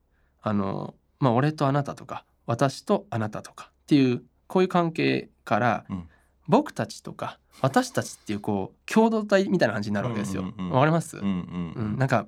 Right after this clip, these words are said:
Speaker 1: 群れっていうか、集まりになるんですよね。
Speaker 2: うんうんうん。
Speaker 1: で、これ共通点持っての話にもつながってくるんですけど、だから、あの、相手を理解、えー、して、で、求められてるものを提供したりとか、
Speaker 2: うん。
Speaker 1: できなくても一生懸命それを答えようとしたり、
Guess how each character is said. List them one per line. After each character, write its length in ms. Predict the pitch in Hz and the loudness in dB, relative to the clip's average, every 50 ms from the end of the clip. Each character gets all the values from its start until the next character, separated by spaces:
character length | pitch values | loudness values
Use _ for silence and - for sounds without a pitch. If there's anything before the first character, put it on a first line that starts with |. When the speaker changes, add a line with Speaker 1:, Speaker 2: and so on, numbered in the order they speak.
| - - | -4 0
Speaker 1:
群 140 | 113 120 123 | 2 4 4
れ 80 | 143 156 | 4 4
っ 20 | |
て 160 | 156 156 117 | 2 -2 -6
い 20 | 110 | -6
う 20 | |
か、 140 | - 95 104 - | -6 -6 -2 2
集 80 | - | 4
ま 80 | 190 190 | 4 4
り 60 | 151 | 4
に 60 | 110 | 2
な 80 | 101 95 | -2 -4
る 60 | - | -8
ん 40 | - | -10
で 60 | - | -6
す 100 | 101 104 | -4 -2
よ 40 | 101 | -2
ね。 140 | 92 85 - | -2 -2 -6
Speaker 2:
う 60 | - 85 | -8 -12
ん 20 | |
う 40 | 82 | -12
ん 140 | 80 78 - - - | -12 -14 -18 -20 -20
う 20 | 82 | -20
ん。 100 | - - - _ _ - | -20 -20 -20 _ _ 0
Speaker 1:
で、 80 | - | 2
こ 60 | 196 214 | 4 4
れ 80 | 202 | 4
共 220 | 208 - 233 233 233 | 4 4 2 2 4
通 180 | 233 247 240 | 2 2 4
点 140 | 202 151 120 | 4 4 4
持 80 | 120 135 | 4 4
っ 40 | 135 | 2
て 100 | 127 107 | 0 -2
の 80 | 101 | -2
話 200 | 101 101 101 - | -4 -4 -6 -6
に 40 | - | -6
も 60 | 95 | -8
つ 120 | 95 - - | -4 -2 -2
な 80 | 107 | 0
が 60 | 104 104 | 0 0
っ 40 | |
て 140 | 104 - - | -2 -4 -6
く 80 | 104 104 | -4 -4
る 60 | 98 | -4
ん 40 | 92 | -4
で 60 | 82 | -6
す 100 | - - | -10 -12
け 100 | - 90 | -10 -6
ど、 320 | 104 110 110 98 85 - - _ _ _ _ _ _ _ _ _ _ - | -2 -2 -2 -2 -4 -6 -12 _ _ _ _ _ _ _ _ _ _ -2
だ 80 | 190 180 | 2 4
か 100 | 160 147 | 4 6
ら、 260 | 135 123 107 92 - _ _ _ _ _ _ _ _ | 6 4 4 2 -2 _ _ _ _ _ _ _ _
あ 140 | - 113 107 | 0 0 2
の、 440 | 104 101 98 98 98 92 98 107 104 | 2 2 0 -2 -4 -4 -6 -4 0
相 180 | - 151 180 180 | 2 2 2 2
手 120 | 185 202 | 2 2
を 80 | 151 117 | 2 2
理 120 | 123 170 | 2 2
解、 300 | - - 127 110 104 104 - _ _ _ - | 2 2 0 0 -2 -6 -10 _ _ _ -8
え 160 | 101 98 95 | -8 -6 -6
ー、 40 | 95 | -8
し 100 | - - | -8 -8
て、 240 | - 123 92 - - _ _ _ _ _ | -6 -6 -6 -8 -12 _ _ _ _ _
で、 320 | - 151 147 143 139 - _ _ | 2 2 2 2 0 -4 _ _
求 220 | - 120 127 - 165 | -6 -4 0 2 2
め 120 | 156 160 | 2 4
ら 100 | 160 165 | 4 2
れ 80 | 160 156 | 2 0
て 100 | 160 143 | -2 -2
る 60 | 135 | 0
も 100 | 131 127 | 0 0
の 100 | 143 165 | 0 0
を 20 | 151 | -2
提 240 | - - - 113 107 | -2 0 0 0 0
供 140 | - 113 104 | -2 -4 -6
し 60 | - | -4
た 100 | - 117 | -4 -6
り 80 | 104 - | -6 -6
と 100 | - - | -8 -10
か、 280 | - - 104 - - - | -10 -10 -10 -10 -10 -10
Speaker 2:
う 40 | 90 | -8
ん。 280 | 87 85 80 78 76 73 73 | -8 -8 -8 -10 -12 -10 -4
Speaker 1:
で 120 | - 123 120 | -2 0 2
き 100 | 185 180 | 4 4
な 100 | 165 151 | 4 4
く 60 | 156 | 2
て 120 | - 208 214 | 0 0 2
も 60 | 190 | 2
一 100 | 139 - | 2 2
生 80 | - 131 | 0 -2
懸 140 | 123 147 135 | 0 0 0
命 60 | 110 | 0
そ 100 | - 117 | 0 -2
れ 20 | |
を 40 | 104 | -4
答 260 | 107 - 104 - 120 | -4 -4 0 2 2
え 40 | 117 | 2
よ 60 | 113 | 2
う 20 | 110 | 0
と 100 | - 107 | -4 -8
し 60 | - | -8
た 120 | - 110 | -8 -8
り、 180 | 92 87 - - | -8 -8 -10 -16